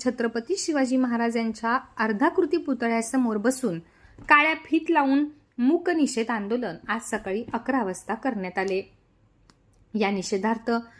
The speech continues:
टेंभुर्णी शहरातील व परिसरातील महाविकास आघाडीचे पदाधिकारी व कार्यकर्ते यावेळी सर्वांनी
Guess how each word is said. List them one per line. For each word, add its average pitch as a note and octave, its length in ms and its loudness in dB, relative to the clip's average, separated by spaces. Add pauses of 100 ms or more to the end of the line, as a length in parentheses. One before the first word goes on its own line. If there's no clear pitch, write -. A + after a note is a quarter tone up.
(220)
टेंभुर्णी B3+ 500 6
शहरातील D4 540 4
व D#4+ 80 0
परिसरातील C4+ 840 0 (300)
महाविकास D4+ 640 2
आघाडीचे C#4 480 2
पदाधिकारी A#3 680 0
व A#3 100 0
कार्यकर्ते A3 880 0 (260)
यावेळी C#4+ 320 4
सर्वांनी D4+ 540 2